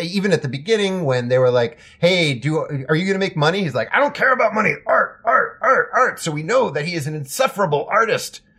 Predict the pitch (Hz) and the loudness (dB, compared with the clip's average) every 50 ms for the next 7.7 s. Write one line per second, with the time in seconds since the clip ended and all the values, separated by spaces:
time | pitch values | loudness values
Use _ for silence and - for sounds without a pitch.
0 | _ _ _ _ _ - - 233 220 202 185 175 175 175 165 147 147 170 208 226 | _ _ _ _ _ -6 -4 -2 0 0 0 0 0 0 0 0 0 2 2 2
1 | 214 175 - - _ _ _ _ _ _ _ - - 233 247 220 180 175 120 - | 2 0 -2 -8 _ _ _ _ _ _ _ -6 0 0 0 2 2 0 -2 -2
2 | - 123 139 165 196 214 220 220 202 180 - 156 143 147 143 151 196 202 196 170 | -6 -10 -8 -2 0 0 2 2 0 0 0 0 0 0 2 2 2 4 4 2
3 | 135 143 139 135 127 123 143 151 151 139 117 104 87 - - - - - - 151 | 2 2 0 0 0 2 2 2 2 2 0 -4 -8 -12 -16 -20 -14 -4 0 2
4 | 143 131 143 139 - - - 123 135 139 131 127 123 127 127 120 120 107 - 135 | 2 2 2 0 -2 -4 -4 -4 -2 0 0 0 2 2 2 2 0 -2 -4 -4
5 | 127 - - - 143 131 110 - - - _ _ _ _ _ - - - 139 135 | -4 -4 0 2 2 2 2 0 -4 -14 _ _ _ _ _ -8 -4 -2 -2 -2
6 | - - 135 120 120 127 120 - - 127 135 135 123 113 123 117 117 - - 135 | 0 2 2 2 2 0 -2 -2 0 0 2 2 2 0 0 -2 0 0 0 0
7 | 113 95 127 120 104 - - 127 117 107 107 101 101 | 0 0 -4 -6 -6 -4 0 2 2 4 2 0 -2